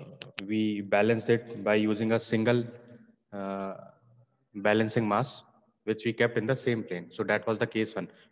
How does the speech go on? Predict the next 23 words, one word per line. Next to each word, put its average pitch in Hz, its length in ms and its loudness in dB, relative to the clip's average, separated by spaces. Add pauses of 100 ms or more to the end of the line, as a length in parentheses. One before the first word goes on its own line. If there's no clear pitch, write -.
We 127 100 4
discussed 139 400 2 (320)
basically 120 380 0
four 113 280 0
cases. 113 420 -4 (600)
So 110 220 -2
in 107 180 -2
the 110 120 2
first - 340 2
two 131 80 4
cases, 135 340 2
there 120 180 6
was 120 160 6
only 117 220 4
single 120 340 4
rotating 113 400 4
mass. 117 300 -2 (1000)
And 104 200 0
in 110 100 0
the 113 80 4
case 123 320 2
one, - 220 -2 (160)
the, 110 360 2